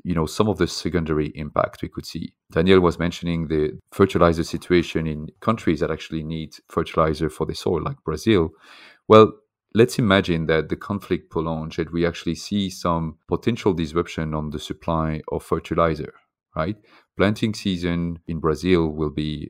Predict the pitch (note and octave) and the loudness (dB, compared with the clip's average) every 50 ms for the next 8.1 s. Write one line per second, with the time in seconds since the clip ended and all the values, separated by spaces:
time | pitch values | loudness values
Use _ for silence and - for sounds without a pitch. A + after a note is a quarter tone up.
0 | - - D#2+ D2+ D2+ D2+ D2 D2 - C2 D2 F2+ F2 E2 D#2 D#2 - - F2 F2+ | -8 -6 -6 -4 -4 -6 -8 -8 -8 -4 -2 -2 0 -2 -2 -6 -2 -2 0 0
1 | E2 E2 D2+ D#2 - - - - - D#2 D#2 D2+ - _ F#2 F#2 F#2 F2 - - | 0 0 -2 -2 -6 -12 -12 -8 -6 -6 -6 -6 -8 _ -2 -2 -2 -2 -4 -6
2 | C2 D#2+ D#2+ D#2+ D#2+ - - D#2+ E2 D#2 D2+ - - - F#2 F2 D2+ D#2+ E2+ F2+ | -8 -6 -6 -6 -10 -10 -8 -8 -6 -6 -6 -8 -8 -6 -6 -4 -4 -2 -4 -4
3 | F#2 - E2 D#2+ D#2 - - D#2+ D2+ - - - D#2+ D2+ D#2 D#2 D#2 D#2 D2 - | -4 -4 -6 -6 -6 -6 -8 -8 -8 -10 -10 -8 -8 -6 -4 -6 -6 -8 -10 -12
4 | _ _ _ D#2+ D2 E2 D#2 D2+ D#2+ D#2+ - - - A#2 D#2+ D2+ D2+ - _ _ | _ _ _ -10 -8 -6 -6 -6 -8 -10 -8 -4 -2 -2 -2 -2 -6 -10 _ _
5 | _ _ _ _ _ _ _ _ _ - G#2+ G#2+ G2+ G2+ - - _ _ _ - | _ _ _ _ _ _ _ _ _ 6 6 8 8 6 2 -6 _ _ _ -12
6 | F#2+ - - A2 A#2 A#2+ A2 - - - A#2 A2 - - E2+ D#2+ D#2+ - - - | -6 0 4 4 6 6 4 2 0 -2 -2 -2 0 0 0 0 0 -2 2 4
7 | F#2 F2+ F2 F2 E2 - - - _ _ - F#2 - - - G2 F2+ F2 E2+ E2+ | 6 6 6 6 2 0 -6 -14 _ _ -10 -10 -10 -6 -2 0 2 2 2 2
8 | E2 D#2 | 0 -2